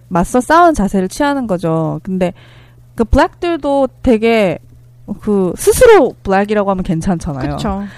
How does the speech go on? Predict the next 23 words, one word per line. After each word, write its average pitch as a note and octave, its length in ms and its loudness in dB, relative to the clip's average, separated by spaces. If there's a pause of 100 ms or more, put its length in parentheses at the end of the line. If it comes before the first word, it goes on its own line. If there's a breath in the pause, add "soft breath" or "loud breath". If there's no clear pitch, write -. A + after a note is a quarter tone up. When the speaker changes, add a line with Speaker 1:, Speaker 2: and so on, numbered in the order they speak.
Speaker 1:
나, G3+ 160 4
다른 A3 320 4
사람이 C4+ 260 6
블랙이라고 G#3 500 2
하면 G3 180 0
좀 G3+ 160 -4
약간 F3 220 -4
움찔하는데 G3 880 0 (840)
스스로 D4 400 -4
블랙이라고 F3+ 840 -6
하기도 A3 280 -2
하고 F3 200 -4
Nword도 F#3 600 -4 (220 soft breath)
스스로는 F#4 560 4
되고 F3 240 0
남들이 A3+ 420 0
부르면 F#3+ 320 -2
안 D3+ 140 -6
되고 D#3 440 -4 (380 soft breath)
이제 - 100 -14
그런 G3 320 -4
말이기도 E3 440 -6
하죠. E3+ 400 -4